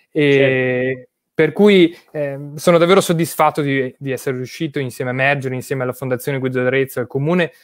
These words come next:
Speaker 1: eh, sono soddisfatto di essere riuscito a proporre questo evento, perché credo che la città ne avesse bisogno, è un, un piccolo segnale per, eh, dimostrare che siamo vivi, che comunque
Speaker 2: Bravo.
Speaker 1: l'arte deve continuare, che la musica comunque può fare un qualcosa di bello, soprattutto in una situazione come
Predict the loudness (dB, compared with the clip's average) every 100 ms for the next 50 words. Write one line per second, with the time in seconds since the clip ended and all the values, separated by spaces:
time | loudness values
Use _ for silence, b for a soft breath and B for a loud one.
0 | b b -8 -6 -4 -4 -2 -2 0 0
1 | 0 0 0 0 -2 -2 -2 -2 0 2
2 | 4 4 2 -2 -6 -4 -4 -4 -6 -10
3 | -10 -10 -8 -8 -4 -2 0 -2 -4 -4
4 | -4 -2 -2 -6 -6 -4 -4 -2 -2 -4
5 | -6 -8 -10 -2 -2 2 4 4 4 0
6 | 2 2 4 4 2 0 _ b b _
7 | 2 2 2 2 2 0 -2 -2 -2 -2
8 | -2 -2 -2 -6 -8 -8 -4 -4 -4 -4
9 | -4 -6 _ _ 0 2 4 4 4 4
10 | 2 0 -2 -4 -4 -4 -6 -10 -6 -4
11 | -4 -4 -6 -6 -8 -8 -6 -6 -4 -4
12 | -4 -6 -6 -8 -2 -2 -2 -4 -4 -2
13 | -2 -2 0 0 0 0 -4 -2 -4 -2
14 | -6 -6 -6 -6 -6 -10 -12 -12 -8 -8
15 | -8 -10 -12